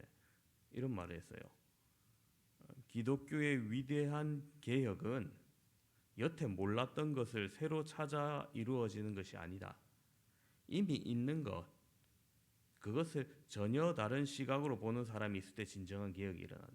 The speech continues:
이렇게 얘기해요. 아, 굉장히 예리하고 정확한 관찰을 했다고 봅니다.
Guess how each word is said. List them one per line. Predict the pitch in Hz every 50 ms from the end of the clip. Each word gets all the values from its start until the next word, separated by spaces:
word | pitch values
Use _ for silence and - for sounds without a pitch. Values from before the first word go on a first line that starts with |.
| - -
이렇게 | 90 92 - - - -
얘기해요. | - - - - _ _ _ _ _ _ _ _ _ _ _ _ _ _ _ _ _ _ _ _ _ _ _ _ _ -
아, | - - - - - - _ - 101
굉장히 | 101 117 131 - 196 247 262 - 98 98
예리하고 | 98 101 107 107 123 135 139 147 147 123
정확한 | 98 - 98 92 92 98 - 135 127 107
관찰을 | 107 104 104 - - 98 98
했다고 | - - - - -
봅니다. | - - - - -